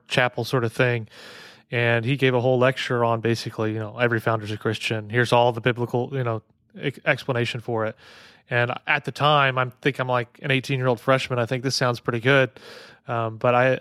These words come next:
um, definitely see how you can make the connections to where if you actually end up reading other people and realize, wait, they're not, does this create sort of problems down the road for you? So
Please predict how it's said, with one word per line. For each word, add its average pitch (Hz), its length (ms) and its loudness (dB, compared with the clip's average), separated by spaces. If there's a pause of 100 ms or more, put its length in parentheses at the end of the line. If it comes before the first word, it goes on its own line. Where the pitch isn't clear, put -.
um, 110 300 -6 (160)
definitely 135 340 2
see 127 220 2
how 123 100 4
you 127 120 2
can 120 120 -4
make 117 160 -2
the - 80 -16
connections 120 440 -2
to 123 120 0
where 120 260 4
if 113 140 -2
you 120 120 2
actually 117 520 -2 (160)
end 120 120 0
up 113 140 -2
reading 120 220 4
other 113 140 2
people 120 280 -2
and 110 100 -2
realize, 113 300 2
wait, 113 320 0
they're 117 100 -6
not, 113 380 0 (240)
does 113 200 -4
this - 300 -2
create 120 380 -4 (500)
sort - 220 -2
of 107 100 -6
problems 110 400 0
down 113 180 2
the 104 60 -4
road 113 320 4 (540)
for 123 240 -4
you? 110 240 -2
So 139 360 2